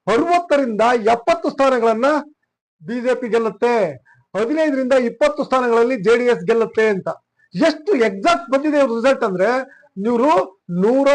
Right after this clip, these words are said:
ಮೂವತ್ತಾರು, ನೂರು ನ-, ನೂರ ಮೂವತ್ತರಿಂದ ನೂರ ನಲವತ್ತು ಸ್ಥಾನ ಹೇಳ್ತಾರೆ. ನೂರ ಮೂವತ್ತಕ್ಕೆ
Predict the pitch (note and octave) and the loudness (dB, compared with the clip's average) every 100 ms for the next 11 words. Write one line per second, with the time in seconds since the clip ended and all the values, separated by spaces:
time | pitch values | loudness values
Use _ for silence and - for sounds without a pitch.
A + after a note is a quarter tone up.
0 | D4+ B3 B3+ C4 C4+ - _ - C4+ E4 | 2 0 0 2 2 -2 _ 0 2 4
1 | D4+ C4+ B3+ G#3+ C#4+ C#4+ C4 B3+ A3+ C4 | 4 2 2 0 0 2 2 0 0 0
2 | D4+ C#4 C4+ C4 B3 A#3+ A#3+ C4 D#4 D#4 | 0 0 0 0 0 0 0 0 0 0
3 | C4+ B3 G#3 F#3+ G#3 A#3+ A3+ - - E3+ | -2 0 0 0 0 0 -2 -10 -10 -2
4 | G3+ C#4 D4 C4+ A#3 B3 B3 B3 A#3 - | 2 4 4 4 2 0 0 0 -4 0
5 | C#4 F4+ - _ | 0 0 -6 _